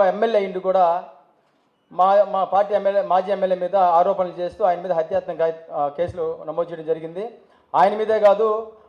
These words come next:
మరి కొంతమంది ఆయన మద్దతుదారుల మీద అయితే అవ్వచ్చు, మరి కొంతమంది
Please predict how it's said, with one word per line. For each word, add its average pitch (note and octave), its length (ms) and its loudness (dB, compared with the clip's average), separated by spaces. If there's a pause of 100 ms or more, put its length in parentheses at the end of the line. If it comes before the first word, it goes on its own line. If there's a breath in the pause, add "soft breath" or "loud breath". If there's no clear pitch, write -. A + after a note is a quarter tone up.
మరి F#3 180 4
కొంతమంది G3+ 500 -2
ఆయన F#3+ 160 -2
మద్దతుదారుల F#3+ 580 -2
మీద F#3 120 -6
అయితే F3+ 200 0
అవ్వచ్చు, E3+ 460 -2 (600 soft breath)
మరి G#3 140 4
కొంతమంది G#3+ 500 0